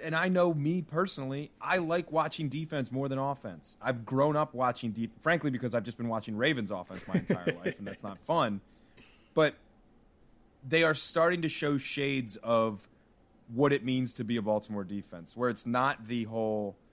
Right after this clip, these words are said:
Speaker 1: y-, you know, <laughs> the, the joke of, like, the Ravens always have a good defense and the national media just assumes they always have a good defense 'cause, like, "Oh, yeah, they had Ray Lewis and Ed Reed at a time. Like, they're, they're still great, right?" And it's not always the case when you watch them week in and week out. We are starting to see that again, and I,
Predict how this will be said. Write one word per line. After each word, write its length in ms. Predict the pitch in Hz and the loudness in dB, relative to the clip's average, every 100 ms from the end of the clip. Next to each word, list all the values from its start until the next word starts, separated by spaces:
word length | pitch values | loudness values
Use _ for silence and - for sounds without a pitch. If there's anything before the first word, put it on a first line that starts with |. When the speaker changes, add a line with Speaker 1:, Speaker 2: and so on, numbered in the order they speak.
| _ _ _ _ _ _ _ | _ _ _ _ _ _ _
Speaker 1:
y-, 200 | 135 127 | -6 -4
you 140 | 143 143 | -2 -2
know, 220 | 107 107 _ 135 - _ | -2 -4 _ -14 -14 _
<laughs> 420 | _ _ _ - | _ _ _ -4
the, 240 | 131 147 160 | 0 2 2
the 140 | 151 | 0
joke 320 | 120 156 151 | 6 6 6
of, 120 | 143 | 2
like, 340 | 123 131 120 - 135 | 2 2 2 -4 -6
the 80 | 127 | 0
Ravens 400 | 127 139 135 127 | 4 4 2 2
always 240 | 123 120 | 2 2
have 160 | 120 113 | 0 0
a 60 | |
good 160 | 107 107 | -2 -4
defense 440 | 110 104 117 113 | -6 -4 -2 -2
and 80 | 107 | -4
the 60 | 104 | -4
national 360 | 104 104 113 | -4 -6 -4
media 180 | 104 104 | -4 -4
just 180 | 98 104 | -6 -10
assumes 340 | 104 151 160 | -2 2 2
they 100 | 131 | 2
always 180 | 120 117 | 0 0
have 140 | 110 104 | -2 -4
a 40 | |
good 160 | 104 95 | -6 -6
defense 400 | 104 104 98 - | -8 -8 -10 -10
'cause, 180 | 101 | -10
like, 160 | 98 98 | -10 -2
"Oh, 80 | 226 | 2
yeah, 200 | 240 156 | 4 4
they 120 | 131 | 4
had 100 | 156 | 2
Ray 140 | 147 147 | -2 -2
Lewis 300 | 160 151 139 | -2 -2 -4
and 80 | |
Ed 140 | 139 131 | -4 -4
Reed 160 | 147 | -4
at 60 | 127 | -4
a 60 | 107 | -4
time. 260 | 107 98 | -4 -4
Like, 120 | 98 | -4
they're, 180 | 123 120 - | -6 -6 -4
they're 120 | 175 | -4
still 220 | - 123 | -2 -6
great, 300 | 90 98 127 - | -6 -6 -6 -4
right?" 260 | 120 156 - _ _ - | -2 -2 -4 _ _ -6
And 80 | 156 | -2
it's 100 | 131 | 4
not 180 | 180 190 | 6 8
always 260 | 180 160 | 6 4
the 80 | 135 | 0
case 320 | 135 226 220 | 0 0 2
when 80 | 139 | 0
you 80 | 120 | 0
watch 240 | 110 104 | -2 -4
them 120 | 107 101 | -6 -6
week 200 | 98 104 | -6 -8
in 80 | |
and 80 | 92 | -10
week 160 | 90 90 | -12 -14
out. 160 | 85 - _ _ - | -16 -18 _ _ 4
We 100 | 165 | 4
are 60 | |
starting 420 | 160 - 160 175 | 6 6 6 6
to 80 | 156 | 0
see 220 | 139 160 | -2 -2
that 180 | 139 117 | 0 0
again, 400 | 110 107 104 101 - | 0 -2 -2 -2 -6
and 140 | 110 | -8
I, 100 | 110 | -8